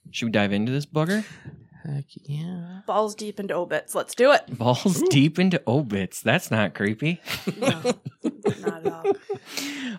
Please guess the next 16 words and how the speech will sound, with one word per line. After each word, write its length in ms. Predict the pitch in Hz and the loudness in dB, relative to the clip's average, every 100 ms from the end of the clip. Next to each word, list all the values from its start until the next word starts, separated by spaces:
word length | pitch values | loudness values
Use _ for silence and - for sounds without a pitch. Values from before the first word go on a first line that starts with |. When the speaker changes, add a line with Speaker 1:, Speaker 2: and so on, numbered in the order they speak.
| 143 | 2
Speaker 1:
Well, 80 | |
Speaker 2:
we 80 | 147 | 4
Speaker 1:
who, 40 | 208 | 6
Speaker 2:
name, 280 | 220 165 165 | 6 6 4
Speaker 1:
who 60 | - _ | 0 _
Speaker 2:
can 100 | 170 | 0
we 80 | 165 | 2
name 160 | 135 | 4
this 160 | 143 - | 2 2
episode 440 | 143 - 147 135 | 0 2 0 2
Bring 180 | 123 147 | 0 0
Out 240 | 120 127 131 | 0 0 0
Your 80 | |
Dead? 320 | 123 110 120 165 | 0 2 2 4
<laughs> 20 | - - - 131 - - 170 - 151 - 131 123 - - - - | 2 0 0 2 4 4 2 4 0 0 -2 -2 -6 -12 -12 -10
Speaker 1:
I, 220 | - 117 | -2 0